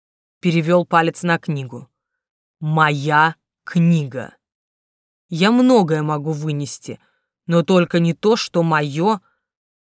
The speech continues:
и мое вцепилось друг в друга с такой страстью, как будто меня вообще нет». Ох, это исконная драконья жадность. Я обреченно покачала головой.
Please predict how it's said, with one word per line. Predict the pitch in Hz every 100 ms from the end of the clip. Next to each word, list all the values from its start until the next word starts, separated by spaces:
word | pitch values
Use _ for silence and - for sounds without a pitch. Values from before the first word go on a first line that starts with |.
| _ -
и | 175
мое | 165 151 143 190 208
вцепилось | - 165 127 175 175 160
друг | 143 175 175
в | 175
друга | 175 220 196 147 139
с | -
такой | 156 - 277
страстью, | 285 - 180 135 - - 113 117 _ _ -
как | 165
будто | 156 175 - 175
меня | 175 175 175
вообще | 165 165 160 - - 185 190 - -
нет». | 160 160 127 - - _ _ _ _ _ _ _ _ _ _ _ _ _ _ _ _ -
Ох, | 180 202 233 247 -
это | 226 214 208
исконная | 196 - - 190 202 196 190
драконья | 180 170 - 165 170 165 160
жадность. | 147 139 127 123 131 135 - - _ _ _ _
Я | 170 165 160
обреченно | 151 156 - - 160 151
покачала | - - 151 - 156 147
головой. | 147 151 151 143 139 135